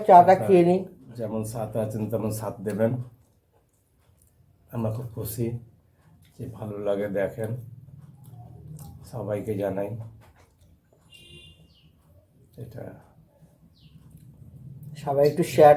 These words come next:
Speaker 1: করে দেবেন, তাহলেই আরো খুশি। যারা যারা আমার, আহ, ভিডিওটা দেখেন, তারা সবাই একটা করে লাইক, উম, শেয়ার করে দেবেন,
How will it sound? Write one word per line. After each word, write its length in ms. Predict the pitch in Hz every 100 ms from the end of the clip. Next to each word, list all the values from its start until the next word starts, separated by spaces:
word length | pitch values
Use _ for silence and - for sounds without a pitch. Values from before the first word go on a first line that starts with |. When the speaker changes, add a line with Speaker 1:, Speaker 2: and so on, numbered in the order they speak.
| 147
Speaker 1:
করে 140 | 160 156
দেবেন, 240 | 160 160 190 190 - -
তাহলেই 340 | 123 127 135 127 - - - 131
আরো 140 | 147 143
খুশি। 280 | 135 - 123 - - - - - - - - - - - - - - - - - -
যারা 220 | 156 156 160
যারা 220 | 180 190 190 180 - 156
আমার, 340 | 165 170 170 165
আহ, 680 | 156 - 110 151 151 151 147 143
ভিডিওটা 420 | 160 165 170 170 165 156 147 - -
দেখেন, 280 | 160 156 156 -
তারা 180 | 156 160 -
সবাই 240 | 151 151 160 - - _ - 151
একটা 240 | 151 - 220 214
করে 140 | 208 190
লাইক, 160 | 175 175 - 156
উম, 140 | 156 151
শেয়ার 200 | 165 175 175
করে 140 | 175 175
দেবেন, 200 | 175 208